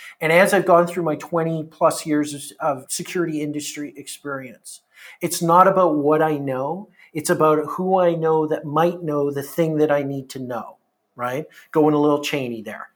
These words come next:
But the point here is that we're in it together,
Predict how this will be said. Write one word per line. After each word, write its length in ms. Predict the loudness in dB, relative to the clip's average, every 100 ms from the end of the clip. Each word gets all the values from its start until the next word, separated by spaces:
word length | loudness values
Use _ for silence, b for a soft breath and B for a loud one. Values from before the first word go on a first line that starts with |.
| _
But 140 | -2
the 80 | -2
point 500 | -8 2 4 2 -2
here 280 | -2 0 0
is 160 | -2 -2
that 280 | -2 -2 b b b _
we're 360 | -14 -4 0 2
in 160 | 4
it 160 | 4 2
together, 480 | -6 -8 -10 -12